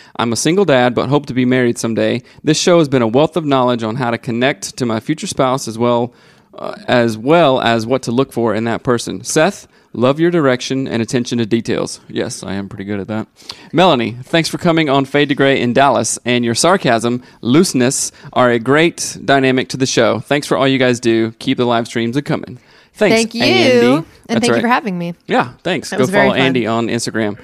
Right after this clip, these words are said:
Speaker 1: Uh, and let's see. Okay, we're gonna dive into the questions, right?
Speaker 2: Yes. What are you reading? Why are you so distracted?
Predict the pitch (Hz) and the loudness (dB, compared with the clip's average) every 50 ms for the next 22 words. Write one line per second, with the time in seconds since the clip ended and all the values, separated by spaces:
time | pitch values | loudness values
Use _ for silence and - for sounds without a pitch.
0 | - - - - - - - 127 127 123 123 123 120 120 117 120 127 131 123 - | -20 -20 -20 -20 -14 -8 -4 -2 0 0 0 0 0 0 0 0 0 0 0 2
1 | 156 143 120 - - 135 139 - 175 139 120 110 123 123 131 123 110 123 131 131 | 2 2 2 4 2 2 4 4 4 4 4 2 2 2 2 2 2 2 4 4
2 | 135 131 123 131 127 123 - 135 131 113 120 120 117 110 - - _ _ _ _ | 4 2 2 0 -2 -2 -2 -2 -2 -2 -2 -4 -4 -6 -10 -14 _ _ _ _
3 | _ _ - - - - 123 123 123 - - - - 113 113 117 117 107 101 92 | _ _ -20 -20 -10 -6 -6 -6 -6 -8 -14 -12 -8 -6 -6 -4 -4 -6 -6 -8
4 | 95 101 95 87 85 - - 104 107 120 123 123 - - - _ _ _ _ - | -8 -10 -10 -12 -14 -12 -10 -8 -6 -6 -6 -8 -10 -18 -20 _ _ _ _ -10
5 | 175 156 123 160 - - - - - - - - - _ - 185 180 185 185 180 | -8 -8 -8 -10 -16 -16 -16 -18 -18 -18 -20 -20 -20 _ -12 -10 -8 -6 -6 -6
6 | 170 170 170 165 156 123 - 160 160 160 165 165 165 165 - - 160 156 156 - | -6 -6 -8 -8 -8 -10 -12 -12 -12 -10 -10 -10 -10 -12 -10 -12 -12 -12 -12 -12
7 | - 165 156 156 - 135 143 | -12 -12 -12 -12 -14 -18 -18